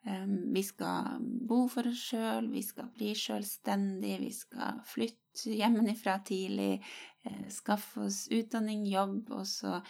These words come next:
ehm, det er jo ikke alle land og kulturer der det blir på en måte oppskattet som noe bra, ehm, eller noe som er spesielt viktig. I tillegg så, så skal vi jo ha venner, men mange av oss er også veldig opptatt av at vi ikke skal være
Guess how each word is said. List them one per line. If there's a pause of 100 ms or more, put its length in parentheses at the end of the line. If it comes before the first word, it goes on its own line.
(420)
ehm,
det
er
jo
ikke
alle (220)
land
og
kulturer
der
det
blir
på
en
måte
oppskattet
som
noe
bra, (640)
ehm,
eller
noe
som
er
spesielt
viktig. (600)
I
tillegg
så, (440)
så
skal
vi
jo
ha
venner,
men
mange
av
oss
er
også
veldig
opptatt
av
at
vi
ikke
skal
være